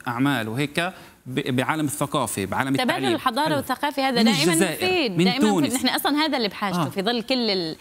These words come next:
Speaker 2: الأزمات والفوضى والعشوائية وغياب المعايير والعنف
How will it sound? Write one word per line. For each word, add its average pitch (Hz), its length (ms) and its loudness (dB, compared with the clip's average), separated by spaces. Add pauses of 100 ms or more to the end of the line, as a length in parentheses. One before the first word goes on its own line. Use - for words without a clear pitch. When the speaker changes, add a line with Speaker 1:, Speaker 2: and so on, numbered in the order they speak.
(200)
Speaker 2:
الأزمات 220 440 0
والفوضى 214 360 0
والعشوائية 202 640 0
وغياب 262 420 2
المعايير 240 600 2
والعنف 262 580 0